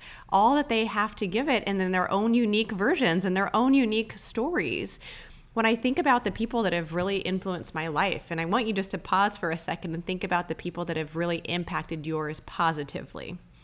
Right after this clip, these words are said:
Maybe it was a teacher, a coach back in high school, or maybe it was a mentor you had in college. Maybe it is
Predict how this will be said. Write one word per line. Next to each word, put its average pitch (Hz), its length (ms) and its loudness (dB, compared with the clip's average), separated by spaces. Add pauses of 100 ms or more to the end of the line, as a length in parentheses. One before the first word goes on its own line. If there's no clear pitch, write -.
(500)
Maybe 165 240 0
it 147 80 0
was 156 120 -2
a 170 80 -2
teacher, 180 960 -2
a 165 80 -2
coach 196 840 0
back 175 280 0
in 160 180 2 (360)
high 247 320 8
school, 220 1000 6
or 175 180 4
maybe 175 400 0
it 180 120 0
was 170 140 0
a 151 80 0
mentor 175 480 -2
you 170 160 -4
had 160 220 -2
in 151 120 -6
college. 220 720 2 (380)
Maybe 202 400 2
it 196 200 -2
is 180 440 -2